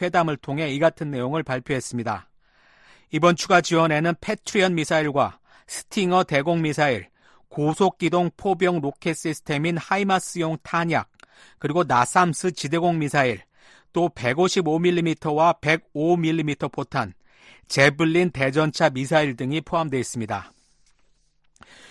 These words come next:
일본 방위성이 십이일 각종 비리와 부정에 연루된 이백열여덟 명을 처벌했습니다.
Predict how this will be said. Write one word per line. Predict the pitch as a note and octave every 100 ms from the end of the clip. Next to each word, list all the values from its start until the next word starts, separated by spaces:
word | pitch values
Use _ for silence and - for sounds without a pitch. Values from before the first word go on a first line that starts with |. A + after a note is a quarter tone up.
| - -
일본 | D#3 E3+ F3
방위성이 | E3 F3 F3 F3 F#3
십이일 | - G#3 E3 E3 F#3 A2+
각종 | - C#3 - G#3 F#3+
비리와 | - F3+ F3+ F#3 F#3
부정에 | - D#3+ E3+ F3+ F3
연루된 | E3 D#3 D3 C#3+ F3+ D3
이백열여덟 | C#3+ D3+ E3+ C3 D3+ E3 B2+ B2+ F3+
명을 | E3 C#3 F3
처벌했습니다. | E3+ F#3 E3 C#3+ - C3+ B2 G#2